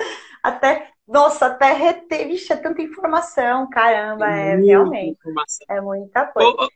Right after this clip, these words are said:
Speaker 1: Bom.
Speaker 2: ô, Tamara, é, antes da gente entrar numa,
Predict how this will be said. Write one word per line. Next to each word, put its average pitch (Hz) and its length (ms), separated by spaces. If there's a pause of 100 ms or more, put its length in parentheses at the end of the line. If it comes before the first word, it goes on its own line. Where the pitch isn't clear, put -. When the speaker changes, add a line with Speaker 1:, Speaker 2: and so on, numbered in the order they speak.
(120)
Speaker 1:
Bom. 285 340 (240)
Speaker 2:
ô, 117 60
Tamara, 254 480 (640)
é, 196 680
antes 330 340
da 294 120
gente 262 200
entrar 233 220
numa, 214 260